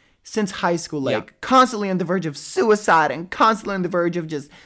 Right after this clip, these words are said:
Speaker 1: slitting my throat and blah, blah, blah. So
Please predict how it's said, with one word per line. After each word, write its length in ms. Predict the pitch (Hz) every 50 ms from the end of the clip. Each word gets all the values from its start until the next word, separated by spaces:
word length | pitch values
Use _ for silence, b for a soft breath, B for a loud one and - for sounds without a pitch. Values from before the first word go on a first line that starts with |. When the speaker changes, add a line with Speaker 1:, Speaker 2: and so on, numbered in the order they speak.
| B B
Speaker 1:
slitting 600 | - - - - - 370 285 262 - 254 247 240
my 180 | 226 196 202
throat 480 | 202 - - 226 214 214 202 202 202 190
and 100 | 180 175
blah, 180 | 170 165 165
blah, 180 | 160 165 160 156
blah. 380 | 151 156 143 127 107 107 - -
So 640 | - - - 214 190 180 175 165 160 160 160 165